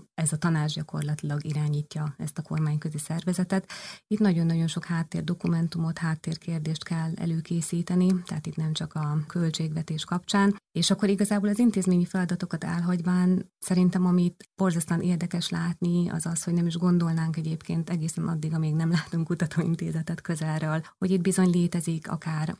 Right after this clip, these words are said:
egy nyilvánvaló pénzügy és mondjuk H R osztályok mellett, ugye akár egy kommunikációs osztály, vagy egy pályázati osztály, vagy egy I T osztály, vagy egy könyvtár,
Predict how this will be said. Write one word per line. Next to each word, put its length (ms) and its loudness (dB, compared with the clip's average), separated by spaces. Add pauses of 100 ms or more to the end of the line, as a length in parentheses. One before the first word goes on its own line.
(200)
egy 340 -4 (160)
nyilvánvaló 840 4
pénzügy 560 0
és 120 -6
mondjuk 300 -2
H 140 -6 (300)
R 100 -2 (220)
osztályok 500 -2
mellett, 480 0
ugye 380 -2
akár 320 -2
egy 80 -4
kommunikációs 800 -2
osztály, 340 -6
vagy 120 -4
egy 100 -4
pályázati 560 -4
osztály, 380 -4
vagy 120 -4
egy 140 -4 (140)
I 60 -2
T 160 -6
osztály, 400 -6
vagy 180 -4
egy 120 -6
könyvtár, 640 -4